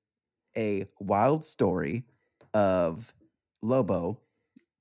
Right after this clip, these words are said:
basically being contracted to find a, a particular individual who he doesn't know who it is yet. And he's hired by, uh, Vil Drax,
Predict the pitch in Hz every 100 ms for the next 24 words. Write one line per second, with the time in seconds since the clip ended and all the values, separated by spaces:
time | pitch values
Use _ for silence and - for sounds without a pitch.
0 | - 123 131 131 123 107 110 101 101 101
1 | - 135 131 - 98 95 90 90 107 _
2 | _ _ _ _ _ - 127 113 104 95
3 | - - 120 113 127 123 120 123 - _
4 | _ _ _ 117 104 110 - 113 147 165
5 | 151 143 139 120 123 120 120 107 120 117
6 | 120 120 127 107 - 123 113 98 87 98
7 | - _ _ _ _ 120 110 107 110 113
8 | - 107 120 - 104 98 95 _ - 82
9 | 67 107 117 120 117 107 98 - - -